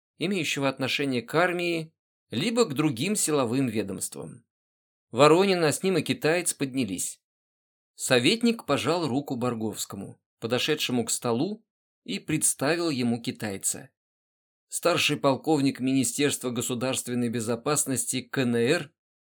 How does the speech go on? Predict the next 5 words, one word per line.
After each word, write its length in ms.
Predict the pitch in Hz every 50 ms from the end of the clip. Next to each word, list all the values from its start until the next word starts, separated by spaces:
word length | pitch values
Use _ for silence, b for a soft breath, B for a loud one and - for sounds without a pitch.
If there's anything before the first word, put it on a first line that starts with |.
| _ _ -
Ли 240 | 110 113 123 170 160
Суань. 460 | - - 143 135 117 110 101 98 98 _ _ _ _ _ _ _ _ _ _ _ _ _
Представил 800 | - 127 131 117 - - - - 170 170 170 156 156 156 147 - -
он 220 | 139 143 143 131
Борговского, 800 | 120 135 131 117 113 190 226 226 - - - 117 98 87 82